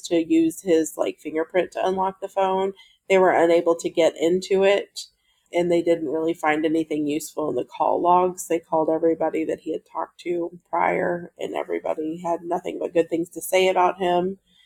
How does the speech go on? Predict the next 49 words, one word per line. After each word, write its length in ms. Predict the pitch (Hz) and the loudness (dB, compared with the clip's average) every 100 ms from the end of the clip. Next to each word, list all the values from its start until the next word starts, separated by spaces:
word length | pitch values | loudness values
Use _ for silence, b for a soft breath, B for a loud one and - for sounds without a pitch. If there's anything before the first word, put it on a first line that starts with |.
| b b _ | b b _
and 140 | 165 170 | 0 2
it 120 | 151 | 2
didn't 260 | 147 151 | -2 -2
lead 240 | 147 160 117 | -4 -4 -4
anywhere. 640 | 107 95 95 82 80 180 _ _ _ _ _ - | -8 -8 -8 -8 -10 -14 _ _ _ _ _ 0
They 100 | 185 | 0
also 260 | 185 190 | 0 -4
tried 220 | 185 175 | -4 -4
to 40 | 175 | -4
call 300 | - 156 - | -2 -2 2
Apple 480 | 190 214 208 208 202 | 2 2 2 -2 0
to 80 | 196 | -2
see 200 | 196 170 | -2 -4
if 80 | 160 | -2
Apple 380 | 180 180 185 | -2 -2 -4
could 140 | 185 180 | -6 -4
help 200 | 185 170 | -4 -4
them 160 | 170 180 | -6 -4
get 140 | 170 | -4
into 460 | 175 180 185 175 170 | -4 -6 -4 -2 2
it, 260 | 165 165 - | 2 2 -2
and 200 | 156 151 | -6 -4
Apple 340 | 151 - - | -4 -4 -2
was 240 | 147 151 | -2 -2
like, 240 | - 165 165 | -2 -2 -2
"No 220 | 156 156 | -2 0
dice," 420 | 151 151 156 160 | 2 2 2 -2
'cause 240 | - 170 160 | -8 -10 0
they're, 160 | 160 | 2
like, 220 | 143 147 | 2 0
the 80 | 156 | -4
most 260 | 156 151 - | -2 -2 -4
secure 720 | - _ 165 156 151 156 160 _ | -12 _ 0 2 2 -2 -8 _
people, 400 | - 190 175 165 | -6 0 2 4
I 120 | 160 | 4
guess. 420 | 160 165 175 - | 2 0 0 -4
So 180 | - 165 | 0 4
then 240 | 156 147 147 | 4 4 2
they 160 | 151 | -2
just 200 | 147 - | -2 -4
had 140 | 147 139 | -4 -2
to 40 | |
go 160 | 127 135 | 0 0
with, 160 | 90 | 0
like, 220 | - 95 | -2 -4
call 180 | - 139 | -2 -2
logs 300 | 76 85 - | 0 -2 -4
and 120 | - | -12
stuff. 420 | - - - _ | -10 -8 -10 _